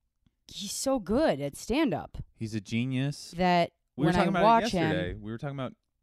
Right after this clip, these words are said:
Speaker 2: you know, are you, you're not gonna listen to Michael Jackson? You're not. Here's the thing, too, is I think that almost everybody that's canceled Louis doesn't turn off the radio when they hear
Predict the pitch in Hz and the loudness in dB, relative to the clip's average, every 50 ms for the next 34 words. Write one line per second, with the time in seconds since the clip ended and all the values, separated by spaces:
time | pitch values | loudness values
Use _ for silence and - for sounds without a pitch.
0 | _ _ _ _ _ _ - 127 123 113 110 123 131 - _ _ _ _ _ - | _ _ _ _ _ _ -8 -6 -4 -4 -6 -6 -10 -12 _ _ _ _ _ -10
1 | - 110 110 107 98 101 - _ - 92 92 92 90 87 95 98 95 - 98 95 | -6 -4 -2 -2 -2 -4 -8 _ -12 -12 -8 -8 -6 -6 -6 -6 -6 -6 -6 -6
2 | 95 98 95 - - 101 92 90 92 95 - 90 82 90 90 90 92 98 - - | -6 -6 -8 -10 -12 -12 -10 -10 -10 -12 -12 -14 -12 -10 -10 -10 -10 -12 -12 -12
3 | 123 117 127 123 - _ _ _ _ _ _ _ _ _ _ _ - 104 107 101 | -12 -12 -12 -12 -16 _ _ _ _ _ _ _ _ _ _ _ -12 -10 -8 -8
4 | 95 82 - _ _ _ _ _ _ _ _ _ _ _ _ _ _ _ - - | -10 -10 -12 _ _ _ _ _ _ _ _ _ _ _ _ _ _ _ -20 -14
5 | - 349 415 427 - 415 - _ - 240 226 160 113 107 - 202 190 143 107 73 | -10 -10 -10 -10 -10 -14 -18 _ -12 -12 -12 -12 -12 -14 -12 -10 -10 -10 -10 -12
6 | 113 139 185 214 - - 320 294 226 - - 147 151 143 131 - _ _ - 127 | -12 -14 -14 -14 -14 -16 -16 -16 -16 -14 -14 -14 -16 -16 -16 -18 _ _ -12 -12
7 | 127 131 147 147 143 143 143 147 143 151 151 123 123 110 _ - - 123 120 120 | -12 -12 -12 -12 -10 -10 -10 -10 -14 -16 -16 -18 -18 -20 _ -20 -16 -16 -16 -16
8 | - - 123 113 101 98 98 98 110 123 135 151 - _ _ _ _ _ _ _ | -16 -18 -20 -18 -16 -14 -14 -12 -14 -14 -16 -18 -20 _ _ _ _ _ _ _
9 | _ _ _ - - 143 143 135 143 151 113 - 131 135 123 120 110 107 _ - | _ _ _ -10 -8 -8 -8 -8 -10 -18 -20 -20 -18 -18 -16 -16 -16 -16 _ -18
10 | 107 95 98 98 95 92 87 90 85 85 87 90 90 92 87 | -18 -16 -16 -16 -14 -16 -16 -16 -18 -18 -20 -20 -20 -20 -20